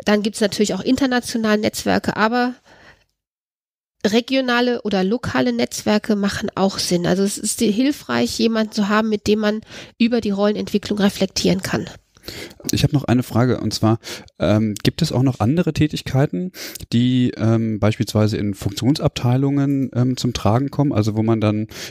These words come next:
Speaker 2: eventuell auch, ähm, andere pflegerische Tätigkeiten nimmt, die bisher eigentlich, würd ich mal meinen, vielleicht nur Medizinern und Medizinerinnen zugesprochen werden? Oder habt ihr da auch das Problem, dass, ähm, euch erstens diese Tätigkeiten oder,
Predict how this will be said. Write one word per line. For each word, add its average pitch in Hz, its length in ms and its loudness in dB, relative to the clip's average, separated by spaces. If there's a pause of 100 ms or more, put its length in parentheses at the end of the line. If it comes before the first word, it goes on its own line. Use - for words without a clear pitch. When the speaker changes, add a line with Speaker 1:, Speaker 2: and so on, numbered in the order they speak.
Speaker 2:
eventuell 107 420 2
auch, 95 240 -2
ähm, 98 300 2
andere 110 340 2
pflegerische 110 460 0
Tätigkeiten 117 600 0
nimmt, 113 340 -2
die 104 320 2
bisher 107 640 0
eigentlich, 135 540 0
würd 113 160 0
ich 123 100 0
mal 120 140 2
meinen, 107 260 2
vielleicht 101 420 0
nur 104 220 2
Medizinern 113 640 0
und 107 80 -2
Medizinerinnen 107 720 0
zugesprochen 143 580 0
werden? 139 240 0 (260)
Oder 117 280 2
habt 120 200 0
ihr 117 100 2
da 95 260 2 (340)
auch 113 220 2
das 123 200 2
Problem, 113 640 0
dass, 104 540 0 (360)
ähm, 104 640 0
euch - 380 0 (260)
erstens - 280 0
diese 110 180 2
Tätigkeiten 104 640 0
oder, 98 220 0